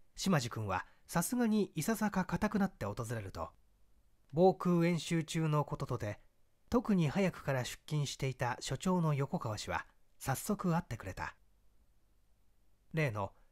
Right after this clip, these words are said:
ニコニコと人懐っこい微笑を浮かべながら椅子を進めると、早速気さくな調子で用件を尋ねてくれた。島地君は今までの一切の出来事を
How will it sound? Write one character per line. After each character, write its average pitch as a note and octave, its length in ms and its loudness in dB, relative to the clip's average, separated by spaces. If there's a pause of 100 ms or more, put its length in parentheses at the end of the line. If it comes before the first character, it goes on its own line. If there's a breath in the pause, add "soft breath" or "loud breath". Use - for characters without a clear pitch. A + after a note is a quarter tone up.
(160)
ニ G#3 100 -2
コ A3+ 100 0
ニ E3+ 120 2
コ C#3+ 120 -4
と B2 160 -2
人 A3 220 -2
懐 A3+ 200 -2
っ - 120 -16
こ G3+ 120 2
い D#3 80 2
微 C#3 120 -2 (100)
笑 D#3 100 0
を C#3+ 200 2
浮 - 20 -2
か C#3 140 -4
べ C#3 80 0
な C3 100 -2
が A#2 100 -4
ら F#2+ 200 -4 (100)
椅 A#2 60 -10
子 - 180 -6
を C3+ 140 -2
進 - 240 -6
め B2 80 -2
る A2+ 80 -6
と、 G2+ 160 -4 (600)
早 E3 200 -2
速 G#3+ 400 -2
気 - 120 -12
さ G#3+ 140 -4
く - 80 -4
な F#3+ 140 0
調 F3+ 180 -4
子 - 160 -10
で D#3 220 0
用 E3 160 0
件 C3 260 -4
を F#2 60 -6
尋 A#2 200 -6
ね A2 100 -6
て - 100 -12
く - 80 -12
れ G2 80 -12
た。 - 240 -10 (1600)
島 C3+ 240 0
地 G#2 100 -6
君 G2 160 -8
は F#2 220 -8 (500)
今 E3 220 4
ま E3+ 140 4
で C#3+ 100 2
の B2 180 -2
一 G3+ 80 0
切 E3+ 260 -2
の C#3 140 0
出 C#3+ 100 -2
来 D#3 140 -4
事 B2+ 220 -2
を G#2+ 160 -2